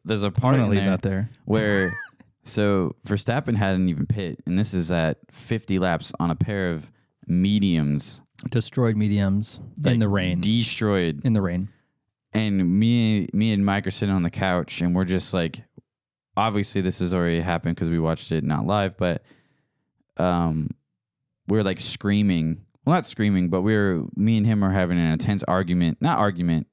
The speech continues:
Speaker 1: Are we having an argument? We weren't having an argument.
Speaker 2: I've never had an argument
Speaker 1: I think
Speaker 2: with
Speaker 1: we're
Speaker 2: you.
Speaker 1: just having a, we're just saying that he needs to pit now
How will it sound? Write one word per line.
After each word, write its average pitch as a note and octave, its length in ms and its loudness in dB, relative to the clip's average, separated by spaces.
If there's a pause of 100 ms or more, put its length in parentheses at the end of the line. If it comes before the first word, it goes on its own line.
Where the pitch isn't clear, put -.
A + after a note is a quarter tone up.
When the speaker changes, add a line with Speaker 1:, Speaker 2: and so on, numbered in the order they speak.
Speaker 1:
Are B2 60 0
we - 80 2
having D3+ 160 0
an D3+ 120 2
argument? D3 540 0
We F#2+ 120 0
weren't D#2+ 180 2
having C#2+ 180 0
an C#2+ 60 0
argument. D2 400 0 (320)
Speaker 2:
I've A2+ 120 0
never G2+ 220 0
had G2 120 0
an G2 100 0
argument F#2+ 300 0
Speaker 1:
I - 20 2
think B2+ 120 2
Speaker 2:
with B2 80 2
Speaker 1:
we're - 20 2
Speaker 2:
you. G#2+ 60 0
Speaker 1:
just G#2 120 0
having G#2 180 2
a, E2+ 80 -2 (200)
we're G2 180 2
just F#2+ 200 -2
saying G#2 260 0
that F2 220 0 (200)
he A2+ 180 2
needs A2 300 2
to - 100 -6
pit - 320 -2
now F2 580 0